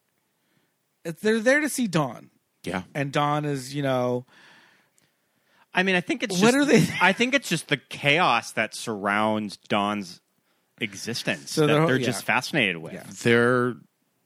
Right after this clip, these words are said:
Speaker 2: because of their high class, upper echelon,
Speaker 1: Yeah.
Speaker 2: uh,
Speaker 3: They like,
Speaker 2: lifestyles.
Speaker 3: they like Dawn as a novelty.
Speaker 1: Upper, upper
Speaker 2: Yes, they like to
Speaker 1: echelon.
Speaker 2: see what the, uh, the lower than people do.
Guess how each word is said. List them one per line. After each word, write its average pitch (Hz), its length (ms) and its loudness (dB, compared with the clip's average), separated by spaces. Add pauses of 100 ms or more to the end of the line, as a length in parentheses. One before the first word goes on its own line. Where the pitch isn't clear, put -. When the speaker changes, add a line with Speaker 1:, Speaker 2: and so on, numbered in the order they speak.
(180)
Speaker 2:
because 127 340 -2
of 117 220 2
their 107 520 2
high 104 220 -2
class, 92 680 0
upper 104 240 -6
echelon, 92 880 -4
Speaker 1:
Yeah. 117 80 -2
Speaker 2:
uh, 90 580 0 (360)
Speaker 3:
They 190 140 2
like, 226 220 4
Speaker 2:
lifestyles. 92 300 -2
Speaker 3:
they 185 120 4
like 214 240 2
Dawn 170 240 6
as 160 100 0
a 160 60 0
novelty. 135 640 0
Speaker 1:
Upper, - 80 -6
upper 131 60 2 (120)
Speaker 2:
Yes, - 100 -6
they 147 140 4
like 160 160 4
to 196 60 2
Speaker 1:
echelon. 180 60 4
Speaker 2:
see 143 380 4
what 131 260 4 (100)
the, 113 260 4
uh, 92 480 0 (240)
the 113 640 -6
lower 107 340 2
than 87 300 -4
people 85 360 -8
do. 85 400 -8